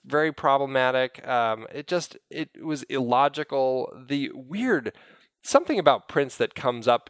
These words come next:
in this film, I don't think it came up as much, if at all, in Purple Rain, which actually had quite a dark undertone, as I recall. This one had, like, these weird comedic moments, and it felt so, um, unnatural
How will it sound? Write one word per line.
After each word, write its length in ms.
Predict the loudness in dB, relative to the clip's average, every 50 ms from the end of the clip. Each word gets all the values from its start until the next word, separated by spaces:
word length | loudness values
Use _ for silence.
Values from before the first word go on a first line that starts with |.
| -12 -10
in 140 | -10 -4 0
this 200 | 0 0 2 2
film, 140 | 2 0 0
I 80 | 2
don't 240 | 2 2 0 0 -2
think 140 | -4 -4 -4
it 120 | -4 -4 -4
came 200 | -4 -2 0 2
up 160 | 0 0 -2
as 180 | -6 -10 -6
much, 380 | -2 0 0 0 0 -2 -8 -14 _ -6
if 160 | -4 -2 0
at 100 | -2 -2 0
all, 560 | 0 2 2 4 4 2 2 0 -2 -4 -6 -8
in 200 | -8 -8 -8 -8
Purple 300 | -8 -8 -6 -4 -4 -2
Rain, 220 | 0 0 0 0 -2
which 160 | -6 -8 -6
actually 340 | -2 0 0 0 0 -4 -4
had 160 | -4 -4 -4
quite 220 | -2 0 0 2 2
a 80 | -2
dark 400 | -4 _ 0 0 0 0 -2 -8 -10
undertone, 580 | -10 -10 -10 -10 -10 -8 -8 -8 -8 -8 -10 -12
as 100 | -8 -4
I 80 | -2 -2
recall. 500 | -2 -2 -4 -4 -2 -2 -2 -2 -4 -8 _ -20 -20 -20 -20 -20 -20 _ _
This 300 | -6 -2 -2 0 0 0
one 120 | -2 -2 -2
had, 220 | -2 0 0 2 2
like, 180 | 2 0 0
these 240 | -2 -6 -6 -8 -10
weird 360 | -6 -2 0 0 0 -2 -4
comedic 540 | -10 -12 -10 -8 -6 -4 -2 -2 -2 -2 -2
moments, 480 | -2 -4 -4 -2 -4 -8 -8 -8 -10 -12 _ _
and 280 | -2 0 0 0 0 -2 -6
it 120 | -10 -12 -8
felt 300 | -2 0 0 0 0 -2
so, 720 | -6 -6 -4 -2 0 2 2 2 0 -2 -4 -6 -6 -8 -8 _ _ _ _ _ _ _ _ _ _ -4
um, 440 | -2 0 2 2 0 0 -2 -6 -8 _
unnatural 840 | -2 -2 -2 0 2 2 2 2 2 -2 -6 -8 -10 -8 -8 -10 -10